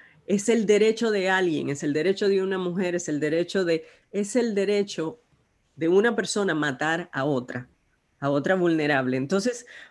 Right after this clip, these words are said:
para cerrar, tu recomendación cuando estemos escuchando el lenguaje en los diferentes medios de comunicación,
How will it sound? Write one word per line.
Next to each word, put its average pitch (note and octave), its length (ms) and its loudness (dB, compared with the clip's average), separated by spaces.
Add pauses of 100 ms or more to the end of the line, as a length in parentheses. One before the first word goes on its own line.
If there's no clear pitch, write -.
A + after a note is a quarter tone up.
(440)
para A#3 320 4
cerrar, D#3+ 720 2 (1080)
tu C4+ 180 6
recomendación F3+ 1040 2
cuando D#3+ 320 2
estemos D4+ 680 0
escuchando F#3 880 -2
el D#3+ 260 2
lenguaje D#3+ 920 2
en C#3+ 80 0
los D3 140 -2
diferentes F#3+ 480 -2
medios G#3 460 0
de F3 120 -2
comunicación, D#3+ 880 -2